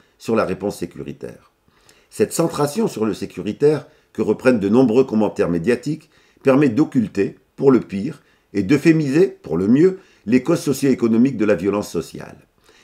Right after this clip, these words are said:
Quelques données suffisent à le démontrer. Elles sont généralement absentes des analyses proposées par de nombreux pseudo-experts médiatiques convoqués dans nos médias pour nous expliquer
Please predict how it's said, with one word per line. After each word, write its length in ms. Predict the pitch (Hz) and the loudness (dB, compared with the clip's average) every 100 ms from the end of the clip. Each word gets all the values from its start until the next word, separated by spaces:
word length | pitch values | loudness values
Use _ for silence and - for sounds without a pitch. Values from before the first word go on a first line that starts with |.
| _ | _
Quelques 280 | - 127 139 | 2 2 2
données 440 | 110 110 123 165 - _ | 2 2 2 0 -6 _
suffisent 400 | 123 - 143 - | -4 -4 -6 -4
à 100 | 110 | -4
le 100 | 101 | -2
démontrer. 600 | 85 98 85 - - - _ _ _ _ _ - | -4 -4 -4 -6 -14 -20 _ _ _ _ _ -10
Elles 120 | 95 | -8
sont 140 | 87 107 | -2 0
généralement 640 | 113 110 98 90 92 - | 2 0 0 -2 -2 -2
absentes 560 | 240 - - 87 - _ _ _ - | -4 -4 -6 -6 -6 _ _ _ -8
des 220 | 92 113 | -2 2
analyses 320 | 127 127 143 | 2 2 -2
proposées 540 | - 123 101 104 90 107 | -6 -8 -4 -4 -2 -4
par 200 | 107 - | -6 -4
de 80 | |
nombreux 440 | 92 117 113 95 110 | -2 0 2 0 -4
pseudo-experts 760 | - 107 98 98 - - 90 | -4 -4 0 0 -2 -2 0
médiatiques 640 | 104 85 82 - 92 - _ _ _ | 0 -2 -4 -6 -16 -16 _ _ _
convoqués 460 | - 127 120 120 120 | -2 2 2 0 0
dans 120 | 101 | 0
nos 120 | 98 | 0
médias 340 | 95 82 92 131 | -2 -2 0 0
pour 160 | 101 | 0
nous 220 | 87 78 | -4 -4
expliquer 640 | 107 - 85 85 87 87 | -6 -8 -14 -8 -4 -4